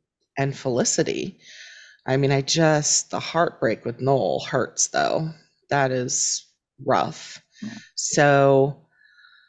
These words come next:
Speaker 1: I mean, besides the Megan and Sean stuff, there isn't that much that I don't like about it. Um, but I, I'm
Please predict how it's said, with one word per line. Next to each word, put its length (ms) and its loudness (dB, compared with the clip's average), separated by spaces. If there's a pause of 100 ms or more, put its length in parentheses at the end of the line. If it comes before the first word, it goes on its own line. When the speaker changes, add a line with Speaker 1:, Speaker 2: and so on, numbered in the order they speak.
(1400)
Speaker 1:
I 80 2
mean, 400 6
besides 560 0
the 100 0
Megan 320 0
and 160 2
Sean 300 -2
stuff, 300 -4
there 120 -2
isn't 260 -6
that 220 0
much 360 -4
that 120 0
I 80 0
don't 360 -2
like 240 0
about 360 0
it. 420 -4
Um, 760 0 (1120)
but 100 4
I, 140 2 (180)
I'm 320 -4